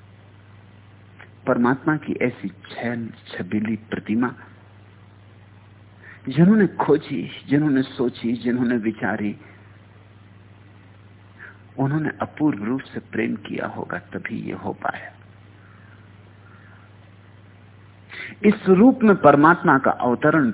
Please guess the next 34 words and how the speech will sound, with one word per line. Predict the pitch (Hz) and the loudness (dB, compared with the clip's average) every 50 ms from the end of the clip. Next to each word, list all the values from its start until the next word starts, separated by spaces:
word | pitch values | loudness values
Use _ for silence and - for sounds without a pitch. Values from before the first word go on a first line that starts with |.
| - - | 0 -2
तभी | 117 117 127 165 | -2 -2 0 0
हो | 180 160 147 117 - | 0 0 0 -2 -4
सकता | - - 104 - - - 110 | -4 -8 -16 -12 -4 -2 -2
है, | 110 113 107 - - - - - - - - - - - | -2 -2 -4 -12 -14 -16 -16 -16 -18 -20 -20 -20 -14 -8
जब | 117 120 117 107 | -2 -2 0 2
इस | 107 110 - - 117 | 2 0 0 -2 -2
रूप | 120 135 143 131 - - | 0 0 0 -2 -2 -4
में | 107 104 92 - | -2 -2 -2 -2
हजारों | - - 110 107 127 123 123 120 113 104 101 110 | -4 -6 -4 -4 -2 -2 0 0 -2 -2 -4 -2
लाखों | 113 110 101 117 120 - - 127 120 | -2 -2 -2 -2 -4 -4 -4 -4 -2
लोग | 123 127 123 110 - - - - - - - - - - - - - - | 0 -2 -2 -4 -8 -14 -18 -18 -20 -20 -20 -20 -20 -20 -20 -20 -14 -6
परमात्मा | - 107 104 107 107 104 - - 110 107 | -4 -4 -2 -2 -4 -4 -6 -6 -8 -8
को | 104 101 98 - - | -8 -8 -10 -10 -10
पुकारे | - 98 - 98 95 95 98 107 104 | -12 -10 -8 -8 -8 -8 -6 -6 -8
हो। | 104 - - - - - - - - - - - - - - - - - - - - - - - - - - - - - - - - - - - - - - - - - - | -8 -10 -14 -20 -20 -20 -20 -20 -20 -20 -20 -20 -20 -20 -20 -20 -20 -20 -20 -20 -20 -20 -20 -20 -20 -20 -20 -20 -20 -20 -20 -20 -20 -20 -20 -20 -20 -20 -18 -18 -12 -2 2
इस | - 202 - - 208 | 4 4 4 6 4
रूप | 214 214 254 269 269 254 | 6 8 8 6 6 6
में | 247 220 | 6 6
अवतरण | - - 185 196 202 202 240 240 254 240 | 6 8 8 8 8 8 6 6 6 6
तभी | 202 - 175 165 170 262 | 6 6 6 8 8 8
हो | 254 226 220 | 8 8 6
सकता | 214 - 202 - - - 240 | 6 2 -2 -2 4 4 6
है | 240 233 | 6 8
जब | 180 185 151 | 6 6 6
लाखों | 135 123 123 127 135 175 - - 175 165 - | 6 8 8 8 6 6 6 4 2 2 4
इस | 165 165 143 - | 2 2 2 4
रूप | 160 170 190 190 - | 4 4 4 2 2
में | 190 180 | -2 -2
स्वागत | - - 151 127 127 127 151 - | 0 2 2 2 4 4 2 -2
करने | - - 147 143 170 185 | 0 -2 0 2 2 0
को | 175 170 170 | 2 0 0
तैयार | 170 151 117 107 127 160 170 | 2 4 4 4 4 4 2
रहे | 170 165 147 135 - | 2 0 0 0 -2
हो। | 117 113 | -6 -6